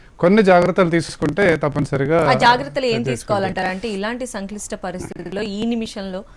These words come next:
Speaker 2: రైతులు ఎలాంటి జాగ్రత్తలు తీసుకోవాలి?
Speaker 1: ఇప్పుడు ఏంటంటే ఇప్పుడు మెట్ట పంటల గురించి మొదలు మాట్లాడుకున్నట్టయితే
Speaker 2: మ్మ్.
Speaker 1: ఎక్కడైతే కొద్ది వర్షాలు మామూలుగా పడుతున్నాయో ఈ ఎరువుల వాడకంలో కొద్ది జాగ్రత్త తీసుకోవాలి.
Speaker 2: మ్మ్.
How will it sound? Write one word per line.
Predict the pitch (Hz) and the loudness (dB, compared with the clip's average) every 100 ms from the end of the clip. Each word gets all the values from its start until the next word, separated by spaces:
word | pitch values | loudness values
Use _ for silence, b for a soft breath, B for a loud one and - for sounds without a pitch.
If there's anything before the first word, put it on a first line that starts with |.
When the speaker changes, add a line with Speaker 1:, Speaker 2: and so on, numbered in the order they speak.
| b b - | b b 0
Speaker 2:
రైతులు | 220 240 302 | 2 2 0
ఎలాంటి | 233 220 220 | -2 -2 -6
జాగ్రత్తలు | 202 180 175 170 | -8 -10 -10 -12
తీసుకోవాలి? | 170 165 - 147 | -12 -18 -6 -4
Speaker 1:
ఇప్పుడు | 139 160 | 4 4
ఏంటంటే | 180 180 175 | 6 4 4
ఇప్పుడు | 175 170 | 2 2
మెట్ట | 151 143 | 2 2
పంటల | 165 160 156 | 4 4 4
గురించి | 143 139 143 175 | 4 0 0 0
మొదలు | 147 135 | 0 2
మాట్లాడుకున్నట్టయితే | 135 127 - 127 127 123 117 120 170 156 151 | 0 -2 -2 -4 -4 -6 -4 -4 0 0 0
Speaker 2:
మ్మ్. | 196 | -4
Speaker 1:
ఎక్కడైతే | 180 139 - 180 180 | -2 0 2 4 4
కొద్ది | 180 160 | 2 2
వర్షాలు | 151 - 156 151 | 0 0 0 2
మామూలుగా | 143 135 139 131 | 2 0 -2 -2
పడుతున్నాయో | 135 127 135 127 175 208 - | -4 -2 -2 -2 -2 -4 -6
ఈ | 160 151 143 139 135 | -4 -2 -2 -4 -2
ఎరువుల | 135 180 196 | 2 4 4
వాడకంలో | 175 165 147 156 185 | 4 2 2 -2 -2
కొద్ది | 180 143 | -2 0
జాగ్రత్త | 135 131 135 143 | 0 -2 -6 -4
తీసుకోవాలి. | 127 - 110 98 - | -6 -6 -8 -8 -10
Speaker 2:
మ్మ్. | 190 175 | -12 -12